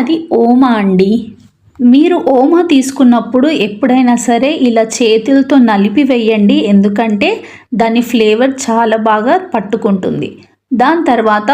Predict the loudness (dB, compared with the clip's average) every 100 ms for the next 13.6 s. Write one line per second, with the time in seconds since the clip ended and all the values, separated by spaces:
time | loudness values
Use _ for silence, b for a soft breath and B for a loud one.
0 | -2 -4 -6 -6 -4 -2 0 0 0 0
1 | 0 -2 -4 -2 2 2 0 -2 -4 -2
2 | 0 0 0 -4 -4 0 0 0 -2 -4
3 | -2 0 0 0 -2 0 -2 -2 -4 -2
4 | -4 -4 -2 0 0 0 0 -2 -4 0
5 | 4 4 2 0 0 0 0 2 0 -2
6 | -4 -2 0 0 0 -2 -2 -2 -4 -2
7 | 0 0 0 -4 B B B 0 2 2
8 | 2 2 2 2 2 2 2 0 0 0
9 | 0 0 -2 0 0 2 0 0 0 0
10 | 0 0 -2 -2 -4 -2 -4 -2 0 0
11 | 0 0 2 2 0 -2 -4 -6 B B
12 | -4 0 2 2 2 2 2 2 2 0
13 | 0 0 -2 -2 -2